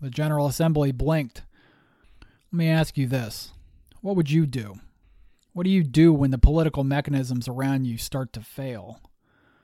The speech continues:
What do you do when you run a clean campaign but know it will be stolen from you? Do you do what Paul Cantrell allegedly did? Do you plan to cheat? Do you pick up arms?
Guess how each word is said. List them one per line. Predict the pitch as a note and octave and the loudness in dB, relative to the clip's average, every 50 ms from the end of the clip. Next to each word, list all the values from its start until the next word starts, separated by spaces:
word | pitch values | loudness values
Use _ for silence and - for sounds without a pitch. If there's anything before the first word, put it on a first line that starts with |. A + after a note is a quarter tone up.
| _ _ _ | _ _ _
What | - D#3+ | -6 -2
do | F3+ | 0
you | F#3 E3 | 0 0
do | C#3+ C3 D#3+ E3 | 2 4 4 6
when | E3 E3 D3+ | 6 4 2
you | C#3+ C#3+ | 0 0
run | C3+ C3+ C#3+ D3 D3 D3 | 0 -2 -2 -2 -2 -2
a | B2+ | -4
clean | - - - D#3+ D#3+ D#3 D3+ C#3+ | -6 -6 -4 -2 0 0 0 0
campaign | - D3+ D3 C#3 C3 B2 - D3+ D#3+ D#3 D3 C3+ C3 | 0 0 0 2 2 2 2 2 2 2 0 -2 -2
but | B2 B2 | -4 -4
know | C3 C#3 C#3+ | -4 -2 -2
it | C#3+ | -2
will | C#3 B2+ A#2+ | -4 -6 -6
be | A#2+ B2+ B2 | -8 -8 -10
stolen | A2+ - - - - C#3+ D3 D3+ C#3+ C3 A2+ | -10 -10 -12 -8 -6 -4 -4 -4 -4 -6 -8
from | A2+ - A#2+ A#2 G#2 G#2 | -10 -12 -14 -14 -12 -14
you? | G#2+ A2 B2 C3+ C3 - - _ _ _ _ _ _ _ _ _ _ _ _ _ _ _ _ _ - | -14 -14 -16 -18 -20 -20 -20 _ _ _ _ _ _ _ _ _ _ _ _ _ _ _ _ _ -8
Do | - D3 | -6 -2
you | |
do | D3 C#3 D#3 D#3 | 0 2 4 4
what | D#3+ D3+ B2 | 4 4 4
Paul | - D#3 D#3 D#3 D3 | 4 4 4 4 2
Cantrell | - - D3+ C#3+ C3+ B2 - E3+ F3+ F#3 F3+ F3+ | 2 0 -2 -2 -2 -2 -2 -2 0 0 0 0
allegedly | E3+ D#3 E3 F3 F3 E3 F3 E3+ F3 F3 F3+ F3 | 0 0 0 -2 0 0 -2 -2 -2 -2 -2 -2
did? | E3 F3 F#3+ G3 G3+ F#3+ D#3 - - _ _ _ _ _ _ _ _ _ _ _ _ | -2 0 0 0 0 0 -2 -6 -8 _ _ _ _ _ _ _ _ _ _ _ _
Do | - - | -10 -8
you | C3+ B2+ | -2 2
plan | - D3+ D3 C#3+ C3+ A#2 | 2 2 2 2 -2 -2
to | A#2 A2 | -6 -10
cheat? | - - - D#3 E3 G3 A#3 - _ _ _ _ - - - - - - _ _ _ _ _ _ _ _ _ | -10 -6 -4 -2 -2 -2 -2 -4 _ _ _ _ -20 -20 -20 -20 -20 -20 _ _ _ _ _ _ _ _ _
Do | _ - C3+ | _ -10 -8
you | C3+ | 0
pick | B2 - - D#3+ - - | 4 4 4 4 2 -2
up | C#3 B2+ - | -4 -2 -2
arms? | C#3+ C3+ C#3+ D3+ E3+ F#3+ G3 F3+ - - - | -2 -2 -2 -4 -4 -4 -6 -6 -8 -12 -16